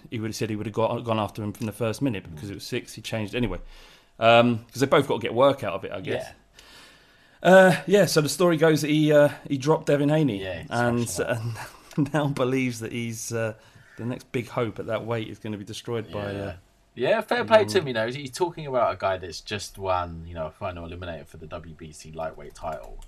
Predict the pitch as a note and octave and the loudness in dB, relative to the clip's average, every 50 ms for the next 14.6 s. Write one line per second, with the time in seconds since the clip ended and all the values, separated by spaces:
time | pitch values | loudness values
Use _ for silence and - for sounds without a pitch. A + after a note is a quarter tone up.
0 | - - - - E2 - D2+ D2+ D2 C#2+ - - F#2 - - G2+ G2+ G2 F2+ - | -16 -16 -14 -12 -10 -10 -8 -8 -10 -10 -12 -14 -18 -18 -14 -12 -12 -12 -12 -12
1 | - G2+ F#2 F2 F2 E2+ F2+ F2 E2 D#2+ D#2 D2 - D#2 D#2+ D#2 D2+ D#2 D#2+ E2 | -10 -10 -10 -10 -12 -14 -14 -14 -14 -14 -14 -16 -16 -18 -18 -16 -16 -14 -14 -14
2 | D#2+ D#2+ D2+ E2 D#2 D#2 D2+ - - - D#2 D#2 D#2 D2 F#2+ G2 G2 F#2+ F#2+ - | -14 -14 -14 -16 -16 -16 -16 -18 -18 -18 -18 -18 -14 -10 -8 -6 -6 -6 -8 -10
3 | E2 C#2+ - - _ _ - E2 D2+ - G2 F2+ - - - - - E2+ E2+ E2 | -12 -14 -14 -16 _ _ -18 -18 -12 -10 -12 -12 -12 -14 -18 -18 -16 -16 -16 -16
4 | - - - - - D2 D2 - - D2+ D2 - - - D#2 C#2 C2+ - - D2 | -16 -18 -20 -20 -20 -20 -20 -16 -14 -14 -14 -14 -16 -16 -18 -16 -18 -18 -20 -20
5 | D2 - E2 D#2 - - - D2+ - F#2 - - D#2+ D#2 D2 C#2+ C#2 C#2+ C#2 C#2 | -18 -16 -16 -16 -14 -16 -18 -20 -20 -20 -18 -16 -16 -16 -16 -18 -18 -18 -20 -20
6 | - - C#2+ C#2 - - _ - - D2+ C#2+ C#2 - - - - - - - - | -20 -20 -20 -20 -20 -20 _ -20 -18 -18 -18 -18 -20 -20 -20 -18 -18 -18 -18 -20
7 | - - - D2+ C#2 - - C2+ C2+ C2+ D2 C#2+ - A#2+ A#2+ A#2+ A#2 C#3 C#3 - | -20 -20 -20 -16 -14 -14 -14 -14 -16 -16 -16 -12 -6 -4 -2 0 2 0 0 0
8 | - C#3+ - G#2+ G#2 A#2 - - A#2+ B2+ C3+ C#3+ C3+ - C3 B2+ B2+ B2 A#2 A2 | -4 -10 -10 -12 -14 -10 -8 -6 -2 -2 0 0 0 0 -2 -2 0 -2 -2 -4
9 | - A2+ A#2 A#2 A2+ - - A2 G2 F2 F#2 F2+ - G2+ G2 G#2 G2+ - - G#2+ | -4 -2 -4 -4 -4 -4 -6 -8 -8 -8 -12 -12 -10 -8 -8 -8 -8 -8 -8 -8
10 | G#2 G2 G2 F#2+ F2+ F2+ - - - _ - G#2+ G2+ F#2 G#2+ G2 F#2+ F#2+ G2 F#2+ | -6 -6 -6 -6 -8 -10 -12 -18 -20 _ -16 -16 -10 -8 -8 -6 -6 -6 -6 -8
11 | F#2+ F#2 G2+ F#2 - G2 F#2+ F#2 - - G#2 G2 - - - - - G2+ G2+ F#2+ | -8 -8 -10 -12 -10 -10 -10 -10 -8 -8 -10 -10 -10 -12 -16 -16 -14 -12 -12 -10
12 | F#2 F2+ E2+ E2 E2 D#2+ D#2+ D#2+ D#2+ - - - - - _ _ - B2 B2+ B2+ | -10 -8 -8 -8 -8 -6 -8 -8 -10 -10 -14 -16 -20 -20 _ _ -6 -4 -2 -2
13 | A#2 A2+ - - _ _ _ _ _ - C#3+ - D#3+ F3+ F3 E3+ D#3+ D#3+ E3 F3+ | -4 -6 -10 -14 _ _ _ _ _ -20 -20 -14 -10 -10 -8 -4 -2 0 2 2
14 | - D#3+ - E3+ F3 F3+ - G3+ F#3+ D#3+ - E3+ | 2 0 0 -2 -4 -2 0 0 0 -2 -4 -8